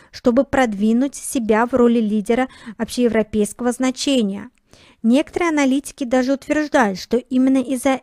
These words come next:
этого стремления голубь пр-, превратился в ястреба в его политической тактике.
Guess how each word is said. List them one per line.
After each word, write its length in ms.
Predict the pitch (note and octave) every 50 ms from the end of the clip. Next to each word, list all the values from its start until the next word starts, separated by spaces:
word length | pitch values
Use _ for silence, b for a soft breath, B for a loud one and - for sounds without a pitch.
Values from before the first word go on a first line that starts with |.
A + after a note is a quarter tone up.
| _
этого 460 | - C#4 C4+ B3+ - G#3+ G3 G3+ G3 F#3+ b b b b b b b b
стремления 720 | b - - B3+ A#3 A3 A3 G#3+ A3 A3 A#3 B3+ C#4 D4
голубь 460 | C#4+ C4+ A3+ G#3 A3 G#3+ A3 A#3+ A#3 -
пр-, 220 | - C4 C4+ B3+ - _ _ _ _ _ _ _ - _ _
превратился 600 | - B3 A3 G#3+ A3 G#3+ - A3 G#3 G#3+ - B3+
в 60 | A#3+
ястреба 600 | A#3+ A#3+ C4+ C#4 B3+ A#3+ - - G3+ F#3 G3 G3+
в 100 | F#3 -
его 220 | - A3+ F#3+ A#3 B3
политической 720 | A#3+ - C#4 C#4+ C4+ - B3 A3+ - B3+ A#3+ - - B3+
тактике. 640 | - - C#4 C4 A3+ - - - F#3+ - - G3+